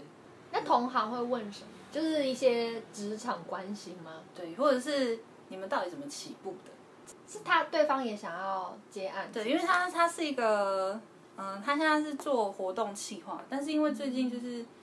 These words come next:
Speaker 2: 疫情的关系，所以其实他们、嗯，很多活动都取消了，所以他才决定说看要不要趁这个机会去赚接案这，这一块这样。
Speaker 1: 嗯。
Speaker 2: 然后就问说我们，我是怎么起，起步的？
Speaker 1: 这很难
Speaker 2: 这，对啊。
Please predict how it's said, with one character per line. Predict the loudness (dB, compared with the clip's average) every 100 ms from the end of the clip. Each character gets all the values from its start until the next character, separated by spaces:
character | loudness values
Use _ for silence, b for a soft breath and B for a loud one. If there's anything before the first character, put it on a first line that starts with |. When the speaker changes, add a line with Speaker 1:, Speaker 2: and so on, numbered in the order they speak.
| B
Speaker 2:
疫 | -6
情 | -4 -2
的 |
关 | -2 -4
系， | -10
所 | -8
以 | -8
其 | -8 -10
实 | -10 -10
他 |
们、 | -8 -8 -8 B B B -20 -20 -16
嗯， | -10 -8
很 | -2
多 | -2
活 | 0
动 | -2 -4
都 | -6
取 | -12 -10
消 | -10
了， | -10 -10
所 | -6 -4
以 |
他 | -2
才 | 0 -2
决 | -4
定 | -4 -4
说 | -4 -8
看 | -8 -8 -12 -18 -18 -16 -10
要 |
不 | -6
要 | -4
趁 | -4 -6
这 |
个 | -6
机 | -8 -8
会 | -10
去 | -10 -10 -12 -14 -8
赚 | -8 -8 -14 -14
接 | -4 -2
案 | -2 -4
这， | -6 -12 -16 -14 -8
这 |
一 | -6
块 | -4 -6 -8
这 | -12
样。 | -12
Speaker 1:
嗯。 | -14 -16 -18 -18 -18 -16 -8
Speaker 2:
然 | -6
后 | -6 -6
就 | -6
问 | -2 -2 -2 -6 -14
说 | -10 -8 -8 -8
我 |
们， | -10 -10 -14 -16 -20 -12
我 | -6 -6
是 |
怎 | -6 -8
么 | -8
起， | -12 -14 -18 -12
起 | -10 -10 -12 -14
步 | -16
的？ | -16 -20 -4
Speaker 1:
这 | 2 4
很 | 4
难 | 0 -4 -4 -8 -10
Speaker 2:
这， | -4 -2 2
对 | 6 6 4
啊。 | -2